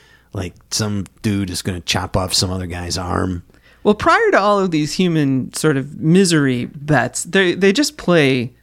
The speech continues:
Speaker 2: Texas Hold'em.
Speaker 1: Oh, yeah, yeah, yeah. Jack plays up one hand of Texas Hold'em
Speaker 2: And then
Speaker 1: and
Speaker 2: fucks
Speaker 1: leaves.
Speaker 2: off and leaves.
Speaker 1: Right.
Speaker 2: And leaves it to, to McGillicuddy to, to do the rest of the thing. And that's the one game that he doesn't win.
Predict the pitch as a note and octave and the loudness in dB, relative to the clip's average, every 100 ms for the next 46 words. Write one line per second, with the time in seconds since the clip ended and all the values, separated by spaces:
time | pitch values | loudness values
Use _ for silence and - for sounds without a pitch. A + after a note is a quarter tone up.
0 | _ - E3 C3+ A#2 - B2 - - - | _ -2 -2 0 -6 -4 -2 -2 -6 -12
1 | - _ - - - C4 D4 C#4+ A3 B3 | -20 _ -20 -10 2 4 4 2 4 4
2 | A#3 A3 A#2+ G#3 A3 - A3+ G#3+ A2+ A#2+ | 4 2 2 2 2 4 4 4 2 4
3 | F#3 B3 G3+ F#3+ F#3 E3 - D3+ - C3+ | 4 4 0 0 2 0 0 0 2 2
4 | C3 C3 A#2+ A2 - A2+ - B2 E3 - | 4 4 4 4 4 4 4 4 2 0
5 | - D#3+ D3+ G#2+ G2 - - _ F#3+ G3 | 2 4 4 2 0 -8 -14 _ 2 4
6 | A3 D4 A#3+ G#3+ F#3 - D#3+ C#3+ - - | 6 6 4 2 2 4 4 2 -4 0
7 | E3 D3 B2 E3 F3+ D#3 C3+ B2+ B2+ B2 | 2 2 2 4 4 2 2 0 0 -2
8 | - C#3+ B2+ - D3+ C#3 C#3+ C3+ C3 D3 | -4 -4 -6 -8 -6 0 2 2 2 2
9 | C3+ C3 - C3+ - C3 A#2 D#2 - _ | 2 0 -4 -8 -6 -4 -4 -6 -12 _
10 | _ _ _ F3+ F3+ F3 D#3+ - _ _ | _ _ _ 2 4 4 2 -2 _ _
11 | - D#3 B3 B3+ A#3+ B3 D#4 D4 C#4 B3+ | -6 -2 -2 0 0 2 2 4 4 4
12 | A3+ G#3 E3+ - F3+ - C3 - C3 - | 2 2 -2 2 2 2 -2 -4 -6 -6